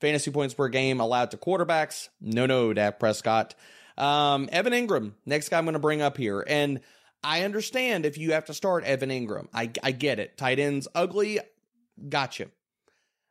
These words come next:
I'm just saying, temper expectations. If there's a streamer out there with a really good matchup, I'm not against you playing them over Evan Ingram. And this is not just like, okay, getting too cute.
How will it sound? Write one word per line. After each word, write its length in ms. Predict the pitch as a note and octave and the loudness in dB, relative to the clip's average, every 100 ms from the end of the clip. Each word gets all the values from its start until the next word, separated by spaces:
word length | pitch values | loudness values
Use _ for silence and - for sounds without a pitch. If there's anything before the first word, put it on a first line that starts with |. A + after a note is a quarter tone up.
| _ | _
I'm 180 | C3 E3 | -2 0
just 180 | G3+ G3 | 0 0
saying, 380 | F#3+ E3 D3+ C#3 _ | 2 2 0 -4 _
temper 420 | - D#3 D#3 F3 | 0 0 2 2
expectations. 960 | E3 D#3 - D3 D3 C3+ B2+ C3+ B2+ A#2+ - | 2 0 0 0 2 2 2 0 0 -2 -2
If 160 | C3 | -2
there's 300 | C3 C3+ C3 | 2 2 0
a 40 | B2+ | -2
streamer 520 | - D#3 D#3+ E3+ E3 | -2 0 2 2 2
out 240 | C#3+ C3+ | 2 2
there 260 | D#3 C#3+ C#3 | 2 2 2
with 160 | B2+ A#2+ | 2 0
a 80 | |
really 360 | A2+ B2+ C#3+ C#3+ | 2 2 2 2
good 200 | C#3 C#3+ | 0 0
matchup, 460 | C3 B2+ B2+ D3+ - | 0 0 0 0 0
I'm 200 | C#3+ D#3 | -2 0
not 180 | F3 F3+ | 2 0
against 380 | F3+ F3+ F#3 - | 0 -2 -2 -4
you 80 | E3+ | -8
playing 340 | - F#3+ F#3 | -2 -2 0
them 160 | C#3+ C#3 | 0 0
over 300 | - D3+ C#3+ | 0 2 2
Evan 240 | - C3+ C#3+ | 2 0 0
Ingram. 300 | D#3 A#2 A2 | 0 0 0
And 80 | D#3 | 0
this 160 | G#3 | -2
is 40 | F#3 | 0
not 220 | G3+ G#3+ | 0 0
just 180 | F3 - | -2 0
like, 160 | C#3 | 2
okay, 280 | D#3 C#3+ A#2+ | 2 2 0
getting 240 | C3+ C#3 | 0 0
too 160 | C3 B2 | -2 -4
cute. 340 | - C3+ D3 | 0 0 0